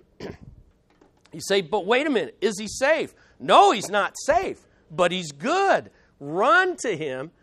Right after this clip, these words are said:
surrender to Him, and He will lift you up,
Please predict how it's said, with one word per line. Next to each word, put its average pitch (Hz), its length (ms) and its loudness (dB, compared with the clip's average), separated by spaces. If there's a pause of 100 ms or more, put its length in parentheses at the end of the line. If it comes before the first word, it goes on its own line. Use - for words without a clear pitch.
(180)
surrender 226 1040 0
to 156 260 -8
Him, 170 240 -8 (360)
and 123 80 -20
He 311 520 2
will 180 400 -6
lift 208 340 -2
you 165 200 -8
up, 147 340 -6